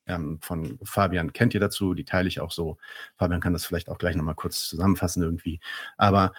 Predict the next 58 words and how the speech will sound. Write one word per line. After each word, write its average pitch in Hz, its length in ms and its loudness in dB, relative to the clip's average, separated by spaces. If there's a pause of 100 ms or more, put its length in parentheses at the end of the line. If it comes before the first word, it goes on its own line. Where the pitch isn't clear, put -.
(120)
meine 107 220 10
Reaktion 104 300 6
war 95 120 6
dann 92 200 4
zu - 80 -4
sagen, 90 280 2 (240)
„Äh, 135 460 10
nee.“ 104 300 2 (160)
Aber, 110 640 6
weißt 123 260 4
du, 131 220 6 (200)
wenn, 101 240 -4
dann 107 200 4
ging's 110 200 6
so 110 60 4
ein 101 40 6
bisschen 98 200 4
hin 90 100 4
und - 120 -4
her, 131 200 8
„Ja, 101 160 4
warum 98 180 4
denn 123 100 8
nicht?“ 123 200 4
und 107 100 -4
so. 117 120 -2
Und 104 280 2
dann 101 260 4
habe 98 200 -2
ich 95 80 -4
gesagt, 90 300 -4
„Alles 98 140 -6
klar, 117 360 4
äh, 101 140 0
weißt 101 220 2
du - 40 2
was, 107 300 0
ich - 180 -2
leite 98 260 4
das - 180 -6
mal 92 120 0
an 82 100 -6
Fabian 80 340 -2
weiter, 131 440 6 (300)
wir 202 80 4
gucken - 220 -2
uns 82 120 -4
das - 140 -8
mal 76 120 -2
an 104 320 6 (600)
und, 95 420 0
ähm, 87 420 -2
dann, 87 340 -2
dann 87 160 0
sehen 85 120 -4
wir 85 100 -4
weiter.“ - 260 -12 (240)
Insofern, 98 540 4